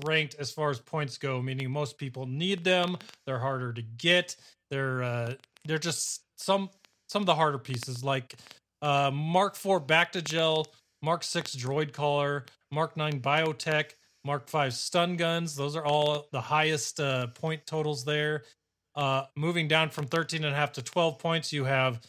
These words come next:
the Mark four Cheat Axe, Mark six Detonators, Mark seven Shield Generators, uh, Carbantes and Stun Cuffs are worth ten points. And you can see on the screen just how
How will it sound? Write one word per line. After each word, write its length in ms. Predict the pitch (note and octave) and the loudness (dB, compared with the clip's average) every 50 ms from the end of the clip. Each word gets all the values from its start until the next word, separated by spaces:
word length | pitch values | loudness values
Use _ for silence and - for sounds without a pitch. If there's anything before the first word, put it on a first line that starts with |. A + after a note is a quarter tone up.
| _ _ _ _ _ _ _ _ _ | _ _ _ _ _ _ _ _ _
the 60 | - C#3 | -4 0
Mark 240 | D3 D#3+ D3+ C3+ - | 0 0 0 0 -2
four 180 | - E3 D3 | -2 -2 -2
Cheat 340 | B2+ - - - F#3+ F#3+ F3 | 0 0 0 0 2 4 4
Axe, 400 | F#3 F3 F3 F3 E3+ - - - | 6 6 6 6 4 0 -4 -2
Mark 260 | D#3 E3 E3+ E3 - | 2 2 2 2 0
six 340 | - - - E3+ D#3 - - | -2 -2 -2 -2 -2 -2 -2
Detonators, 760 | C#3 C#3 D3 D3+ D3 D3 C#3+ D3 C#3+ C#3+ C#3+ C#3+ C#3 A#2+ A#2+ | -2 0 0 0 0 0 -2 0 0 0 0 0 -2 -2 -2
Mark 180 | D3 D3 C#3 - | -2 -2 -2 -2
seven 320 | - - D3+ B2+ B2+ A#2+ | -2 -2 -2 0 0 0
Shield 380 | A#2 - - F3+ F#3 F3+ E3+ D3+ | -2 0 0 2 2 2 2 2
Generators, 800 | D#3+ E3 E3 E3 D#3 D#3 D#3 D3+ D#3 D#3 D#3 D3+ D3 - - - - - - - - _ _ _ | 2 2 2 4 4 4 4 4 4 4 2 2 0 -4 -10 -18 -20 -20 -20 -20 -20 _ _ _
uh, 260 | C3 C3+ C#3 C3+ C3 C3 | 0 2 2 2 2 0
Carbantes 960 | - - D#3 C#3+ A#2+ D3 D3 D#3+ E3+ E3+ - - F3+ E3+ E3 E3 D#3 D3 - | 0 2 2 2 4 4 4 4 4 2 2 2 2 4 4 4 2 2 0
and 180 | D3+ C#3+ C3+ | 0 0 0
Stun 380 | B2 - - - F3 F3 F3 E3 | 0 0 2 4 4 4 4 2
Cuffs 360 | - - F3+ E3+ E3 - - | 4 6 6 6 4 4 0
are 80 | D#3 C#3 | 2 2
worth 280 | C3 B2+ B2 A#2+ - | 2 2 0 0 0
ten 300 | - - G3 G3+ G3 G3 | 4 6 6 6 6 4
points. 600 | F#3 - - F#3+ F#3 F#3 F3+ F3+ F3+ - - - | 0 2 4 4 6 6 6 4 2 0 -2 -2
And 160 | D3 C#3 D3 D#3+ | -2 0 2 2
you 100 | F3+ F3+ | 2 0
can 140 | - E3+ | 0 -2
see 200 | - - G3 F#3+ | -2 2 4 6
on 140 | F#3 E3 D#3+ | 6 6 4
the 60 | D3 | 2
screen 340 | B2 - - D#3+ D#3 D3+ D3 | -2 0 2 4 4 4 4
just 220 | C3+ D3+ C#3+ - - | 4 2 2 4 6
how 300 | D#3 D3 C#3+ C3+ B2 | 6 6 6 4 2